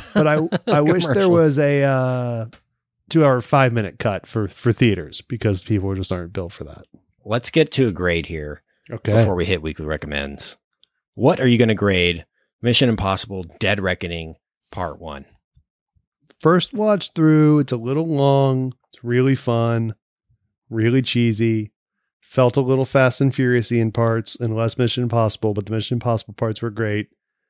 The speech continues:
Speaker 1: I'm just going through my whole math right now. And there's a submarine, and there's Russians, but there's also A I. So, okay, I'm gonna come
Speaker 2: And
Speaker 1: out at
Speaker 2: Haley
Speaker 1: an A minus.
Speaker 2: Atwell.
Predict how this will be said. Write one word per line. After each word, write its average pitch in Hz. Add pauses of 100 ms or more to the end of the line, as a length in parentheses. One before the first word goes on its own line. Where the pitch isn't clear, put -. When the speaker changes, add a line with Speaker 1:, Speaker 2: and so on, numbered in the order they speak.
(560)
Speaker 1:
I'm 113
just 110
going 123
through 117
my 110
whole 113
math 104
right 92
now. 85 (220)
And 117
there's 127
a 135
submarine, 107 (1080)
and 113
there's 113
Russians, 104 (340)
but 110
there's 120
also 120
A 120
I. 90 (220)
So, 101 (340)
okay, 120
I'm 110
gonna 131
come 143
Speaker 2:
And 135
Speaker 1:
out 131
at 123
Speaker 2:
Haley 113
Speaker 1:
an -
A 113
minus. 107
Speaker 2:
Atwell. 98